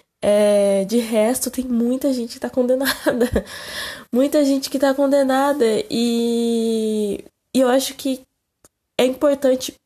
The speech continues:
muito importante a gente falar agora, porque a robótica, a automação veio com muita força e a gente nem viu. Eu já, a gente já tem o I O T, que é a internet das coisas,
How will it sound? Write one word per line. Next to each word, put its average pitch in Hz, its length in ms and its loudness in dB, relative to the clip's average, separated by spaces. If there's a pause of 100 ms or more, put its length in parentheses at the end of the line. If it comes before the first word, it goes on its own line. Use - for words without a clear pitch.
muito 285 440 2
importante 233 420 -2
a 220 40 -2
gente 214 260 -6
falar 202 320 -6
agora, 185 340 -6 (520)
porque 226 500 0
a 240 120 0
robótica, 208 720 0
a - 80 0
automação 233 640 0
veio 214 600 0
com - 160 -6
muita 262 400 0
força 247 360 -2
e 254 40 6
a 247 60 2
gente 240 240 -4
nem 254 160 -4
viu. 233 280 -6 (480)
Eu 220 80 2
já, 240 200 4 (120)
a 226 60 2
gente 247 220 -2
já 269 120 4
tem 247 320 0 (300)
o 226 160 2
I 240 180 4
O 269 80 4
T, 269 400 -2
que 226 220 -4
é 202 800 2
a 196 60 0
internet 220 460 -2
das 233 240 -2
coisas, 233 720 2